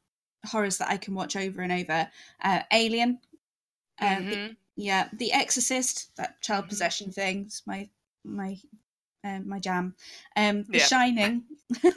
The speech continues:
Speaker 1: Um, love The Shining. And for T V, The Walking Dead. Um,
Speaker 2: Mm.
Speaker 1: I am a huge Walking Dead fan, or certainly the first sort of maybe five, six seasons.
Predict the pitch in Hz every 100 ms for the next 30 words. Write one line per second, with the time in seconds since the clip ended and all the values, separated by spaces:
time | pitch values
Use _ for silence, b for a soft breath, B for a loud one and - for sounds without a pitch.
0 | 370 359 349 349 B B B B 214 214
1 | 160 - 233 220 - 196 190 185 190 -
2 | - 220 226 220 - 214 269 240 214 190
3 | 180 - _ _ - 208 190 - 185 143
4 | - - _ _ _ - 180 175 156 196
5 | 185 - 190 175 175 - 240 214 170 170
6 | 180 165 - 170 165 - 196 190 - 233
7 | 214 196 - 196 185 - - - B B
8 | B - - 190 185 - 185 175 - -
9 | - - 175 170 127 113 214